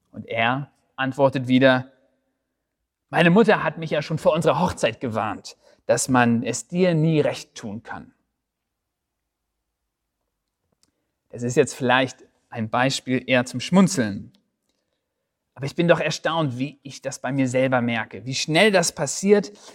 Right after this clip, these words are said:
dass im Alltag ein Wort zum anderen kommt und sich dann der Konflikt erst so richtig hochschaukelt. Wir Menschen, wir haben ein sehr feines Gespür dafür,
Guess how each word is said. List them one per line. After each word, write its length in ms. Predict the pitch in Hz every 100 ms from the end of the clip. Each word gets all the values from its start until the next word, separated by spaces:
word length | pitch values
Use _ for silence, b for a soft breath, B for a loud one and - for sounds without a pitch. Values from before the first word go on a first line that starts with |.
| B B -
dass 200 | 127 -
im 180 | 127 -
Alltag 560 | 143 175 196 175 - -
ein 280 | 170 180
Wort 200 | 147 156
zum 180 | - 135 147
anderen 280 | 170 160
kommt 460 | 151 156 151 147 - _ _ _ _
und 180 | 123 120
sich 160 | 127
dann 200 | 123 120
der 100 | 120
Konflikt 560 | 120 117 - 131 127 _ _ -
erst 280 | 117 -
so 80 | 117
richtig 420 | 110 120 117 -
hochschaukelt. 600 | 110 - - - - - _ _ _ _ _ _ _ _ _ _ _ _ _ _ _ _ _ _ _ _ _ _ _ _ _ _ _
Wir 120 | 156
Menschen, 580 | 202 226 247 - - _
wir 160 | 180
haben 140 | 202 190
ein 160 | 180
sehr 160 | 165 190
feines 440 | - 185 190 170
Gespür 440 | 170 160 - 202 196
dafür, 560 | 127 - 131 117 107